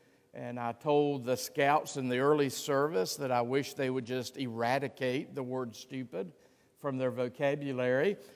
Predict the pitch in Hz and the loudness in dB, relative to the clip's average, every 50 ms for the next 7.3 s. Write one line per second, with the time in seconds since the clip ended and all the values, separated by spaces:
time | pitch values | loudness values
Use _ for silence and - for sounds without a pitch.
0 | - - - - 147 160 156 151 147 147 147 139 165 220 269 294 262 220 - - | -20 -20 -14 6 8 10 10 10 8 8 4 4 4 4 4 2 0 -4 -6 0
1 | - 190 185 190 202 208 208 196 185 180 170 165 151 147 151 156 151 147 - - | 0 2 2 2 0 -2 -2 0 0 0 0 0 -2 0 2 2 2 4 2 -2
2 | - - - - - _ _ - - - _ _ - - 123 147 143 127 - - | -4 -4 -8 -16 -20 _ _ -20 -20 -20 _ _ -10 -4 -2 -2 -2 -2 -4 -6
3 | 127 104 98 - 82 98 104 98 _ _ _ _ _ _ _ _ _ _ _ _ | -8 -8 -8 -12 -14 -14 -16 -18 _ _ _ _ _ _ _ _ _ _ _ _
4 | _ _ - 135 123 - - - 151 143 135 120 - - - - - 131 123 113 | _ _ -14 -14 -14 -12 -6 0 2 4 4 2 0 -6 -10 -8 -8 -6 -6 -6
5 | - - - 120 107 101 _ - 139 135 139 135 - 135 123 123 120 - _ _ | -8 -12 -12 -14 -14 -14 _ -6 -4 -4 -4 -4 -6 -6 -6 -6 -8 -10 _ _
6 | _ _ _ _ _ _ _ _ _ _ - - - - - - 165 156 135 120 | _ _ _ _ _ _ _ _ _ _ -12 -8 -6 -4 -4 -2 0 0 0 -2
7 | - - 117 101 113 110 | -4 -6 -8 -8 -10 -12